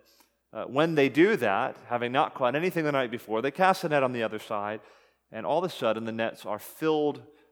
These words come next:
with fish, almost to bursting, uh, the net. So many fish that they can't even haul it in.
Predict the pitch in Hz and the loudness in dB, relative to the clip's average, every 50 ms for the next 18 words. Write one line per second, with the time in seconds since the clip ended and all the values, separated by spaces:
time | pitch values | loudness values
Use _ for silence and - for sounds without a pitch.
0 | _ _ - - 117 123 120 117 113 113 - - - - 131 117 107 101 - - | _ _ -18 -10 -6 -2 0 0 -2 -2 -6 -10 -4 0 2 2 2 2 0 -4
1 | 113 117 117 113 113 113 - - - 107 98 113 113 110 - - - 117 107 104 | -8 -6 -6 -6 -6 -8 -8 -12 -14 -10 -6 -4 -4 -4 -4 -6 -8 -10 -10 -10
2 | 101 - _ _ _ _ _ _ _ - - 95 92 90 107 113 120 127 127 117 | -12 -16 _ _ _ _ _ _ _ -14 -10 -10 -8 -6 -6 -6 -2 0 0 0
3 | 101 - - - - 147 143 151 151 139 135 123 - - 139 135 131 127 - 110 | 0 -2 -6 -8 -4 -4 -2 -2 -2 -2 -4 -4 -4 0 0 2 2 0 -2 -6
4 | 104 110 - - 147 127 127 127 120 113 117 113 - - 127 117 113 113 113 113 | -8 -8 -6 -6 -6 -4 -4 -4 -6 -8 -10 -12 -8 -6 -4 -2 -2 -2 -4 -4
5 | 107 98 92 85 82 | -6 -6 -8 -12 -14